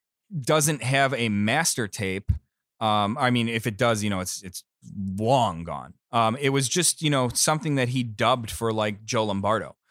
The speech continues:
So that, I want that to shine through. Like, this is what it was. This is what he du-, yes, it is a dub of a dub, but, uh, you're not gonna lose that much from that. Uh, and I made, you know, I made sure to not make it sound like shit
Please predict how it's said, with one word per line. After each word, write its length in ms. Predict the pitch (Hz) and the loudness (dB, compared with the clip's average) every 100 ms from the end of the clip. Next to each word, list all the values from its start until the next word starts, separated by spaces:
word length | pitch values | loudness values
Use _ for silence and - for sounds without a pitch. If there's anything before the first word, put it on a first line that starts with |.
| _ _ _ | _ _ _
So 520 | - 160 151 139 - _ _ - | 0 2 4 2 -2 _ _ -12
that, 400 | 123 160 175 _ _ _ _ _ - | 4 6 6 _ _ _ _ _ 2
I 80 | 156 | 4
want 300 | 147 165 175 | 6 4 4
that 480 | 131 117 127 131 - | -4 2 4 4 0
to 220 | - 123 | 0 2
shine 400 | 113 - 113 101 | 2 2 2 0
through. 280 | 95 98 82 | -4 -6 -4
Like, 160 | 95 95 | -4 -4
this 400 | 120 160 185 - | 0 2 4 2
is 320 | 170 151 127 | 2 0 0
what 300 | 120 127 123 | 0 2 2
it 120 | 117 | 0
was. 500 | 107 117 107 90 98 | -2 0 0 0 -6
This 280 | 123 151 - | -2 0 2
is 100 | 151 | 0
what 280 | 131 131 127 | 0 0 0
he 120 | 127 | -4
du-, 240 | 120 127 | 0 0
yes, 280 | 135 156 151 | 2 2 4
it 80 | 143 | 2
is 100 | 139 | 0
a 60 | 120 | -2
dub 280 | 110 113 | 2 2
of 120 | 113 98 | 2 -2
a 60 | |
dub, 360 | 95 107 87 82 _ _ | 0 0 0 -6 _ _
but, 420 | 117 117 143 101 _ _ _ _ _ | -6 0 0 0 _ _ _ _ _
uh, 160 | 113 110 | 0 2
you're 100 | 123 | 2
not 120 | 143 | 0
gonna 140 | 120 | 0
lose 240 | 107 98 92 90 | -2 -4 -6 -4
that 220 | 92 92 | -4 -4
much 300 | 90 78 - | -6 -8 -8
from 300 | - 90 80 | -6 -4 -4
that. 300 | 76 73 76 | -6 -8 -8
Uh, 140 | 98 101 | -8 -2
and 100 | 135 | 2
I 80 | 143 | 2
made, 240 | 151 143 | 2 0
you 180 | 165 147 | 0 0
know, 60 | 131 | 2
I 40 | |
made 220 | 139 120 | 0 0
sure 180 | - 117 | 0 -2
to 100 | 107 | 0
not 240 | 101 95 | -2 -4
make 180 | 98 98 | -4 -6
it 100 | 90 | -4
sound 220 | - 101 | -4 -4
like 80 | 82 | -4
shit 440 | - - 123 98 | -6 -4 -2 -4